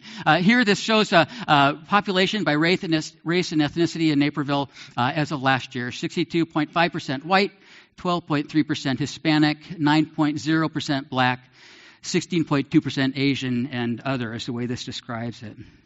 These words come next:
This next one shows the changes, though, over the years. And, uh, blue is two, twenty ten, yellow is twenty seventeen, and red is a projection. And you'll see declining white population, increasing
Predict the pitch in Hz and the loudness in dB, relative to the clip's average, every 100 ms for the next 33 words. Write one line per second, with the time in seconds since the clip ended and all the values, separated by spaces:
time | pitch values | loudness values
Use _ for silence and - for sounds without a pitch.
0 | _ _ - - - 165 156 262 - 269 | _ _ -20 -20 -8 -4 2 2 4 2
1 | 180 233 196 175 - 240 277 175 151 151 | 2 2 2 0 2 4 6 4 0 0
2 | 151 147 139 127 143 143 107 104 - - | 2 0 0 2 2 2 -2 -8 -14 -16
3 | _ _ - - - 147 143 143 151 214 | _ _ -20 -8 -2 2 4 2 4 4
4 | 240 196 147 - 214 - 185 180 160 202 | 6 4 2 -4 -6 -4 -2 0 2 2
5 | 202 190 160 _ _ - - - 160 170 | 4 0 -4 _ _ -20 -18 -2 2 2
6 | 170 147 - 160 143 160 143 147 160 147 | 2 0 0 2 2 0 -2 0 2 4
7 | 143 127 123 120 135 135 120 131 139 - | 4 2 -2 -2 -2 -2 -2 -6 -6 -4
8 | 143 - 123 110 120 131 123 143 131 120 | -4 -4 -6 -4 -2 -2 0 2 2 0
9 | - - 135 110 131 165 185 233 208 165 | -8 -20 -6 -2 0 2 2 4 2 2
10 | 160 - 143 143 131 123 - 131 123 123 | 0 0 -2 -2 -2 -2 -2 0 -2 -4
11 | _ _ _ - 135 - 151 135 135 123 | _ _ _ -4 -4 0 0 0 0 0
12 | 120 117 | -2 -6